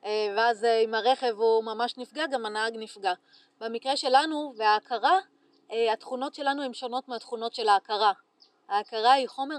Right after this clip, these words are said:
אנחנו לא. ואנחנו לא משתנים כשהיא משתנה, אבל זה כבר חקירה טיפה יותר מתקדמת.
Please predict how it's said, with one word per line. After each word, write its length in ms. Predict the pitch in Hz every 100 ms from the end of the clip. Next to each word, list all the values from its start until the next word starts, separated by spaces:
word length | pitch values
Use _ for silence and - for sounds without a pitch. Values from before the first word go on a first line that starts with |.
| 233
אנחנו 440 | 226 - 240 233
לא. 180 | 226 214 - _ _ _ -
ואנחנו 580 | 190 208 208 233 247 240
לא 240 | 247 247 233
משתנים 420 | - 220 220 220
כשהיא 220 | - 214
משתנה, 380 | 214 - 262 302
אבל 160 | 233
זה 180 | 202 233 233
כבר 180 | 240 220
חקירה 380 | - - 220 -
טיפה 220 | 220 208
יותר 200 | 208 202
מתקדמת. 680 | 202 - 196 196 185 196